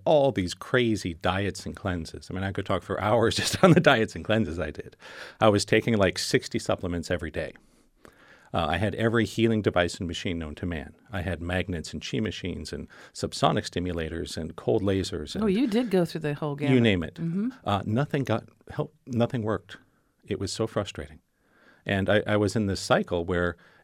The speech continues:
Speaker 1: every now and then I'd find some new person or technique or medicine or something, and I'd go in to see them and they'd say, "Hey, Brent, I'm so glad you found me. I can help you where no one else had." And they'd make me grand promises. "Hey, you know, ninety percent of the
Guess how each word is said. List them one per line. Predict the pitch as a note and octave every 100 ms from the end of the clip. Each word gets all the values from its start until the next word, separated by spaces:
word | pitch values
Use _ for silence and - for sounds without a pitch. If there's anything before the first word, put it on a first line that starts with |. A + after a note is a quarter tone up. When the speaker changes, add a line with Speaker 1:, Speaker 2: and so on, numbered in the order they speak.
| -
Speaker 1:
every | G#2 A2+ A#2 A2+
now | A2+ A2+
and | A2+
then | A2+
I'd | F#2+ E2+
find | G#2+ F#2+
some | F#2 F#2 E2+
new | F2+
person | - G2 F#2 - F#2
or |
technique | F2+ G#2+ - F2 F2 F#2+
or | E2
medicine | E2 F2 F2 F2+ E2
or |
something, | - D2 - F#2+ - _ _ _ - -
and | F2+ F2+
I'd | F2+
go | G2 F2+
in | G2
to |
see | G2 G#2 E2+
them | F#2+
and |
they'd | F2+
say, | - F2
"Hey, | E2 G2
Brent, | G2 F2+
I'm | D#2+
so | - E2
glad | E2+ D#2+
you | -
found | E2+ D#2 D#2
me. | D2+ - _ _
I | - F2+
can | G2
help | F#2+ F2
you | F2
where | E2+ D#2+
no |
one | D#2 D2
else | C#2+ -
had." | D2 - - _ _ _ _ _ _ _
And | G#2 F#2
they'd | F2+
make | F#2 F#2
me | A2
grand | F2+ F2 F#2
promises. | - F2 E2+ E2+ G2+ E2
"Hey, | - A2
you | F#2
know, | G2 F#2
ninety | E2+ G2 G2
percent | F#2 -
of |
the | F#2+